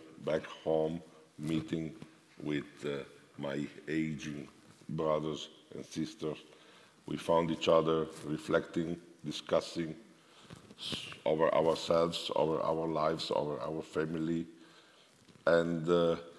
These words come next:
together, uh, we tried to reconstruct an episode that happened in our lives and that I tried to, uh, represent many times in a partial way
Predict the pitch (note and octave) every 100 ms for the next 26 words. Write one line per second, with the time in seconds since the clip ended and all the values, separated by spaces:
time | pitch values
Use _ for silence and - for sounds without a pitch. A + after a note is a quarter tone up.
0 | - - - - F2 G#2+ A2+ F#2+ G2+ -
1 | - - - D#2 D2 C#2+ C#2+ - E2 -
2 | - F#2 E2+ E2 D2+ - E2+ D#2+ F2 F2
3 | F#2+ - A2 G#2 - - - - - -
4 | - _ - - B1+ - F#2+ E2+ D#2+ D2
5 | - - - - _ _ _ - C2+ B1
6 | - C2+ - C#2 C2 C2 C2+ B1+ C2+ D2
7 | F#2 - - - - - _ - C#2 C#2
8 | - F#2 G#2 - F2 E2 D#2+ D2+ - -
9 | D2 C2 - - _ _ _ _ - -
10 | D#2 D2 B1 F2 G2 G2 E2 F#2 F#2+ F2
11 | - - - - _ - F#2 A2 - G#2
12 | G#2 - F2+ E2+ - - A2+ G#2 - E2
13 | D#2+ D#2 C#2+ C2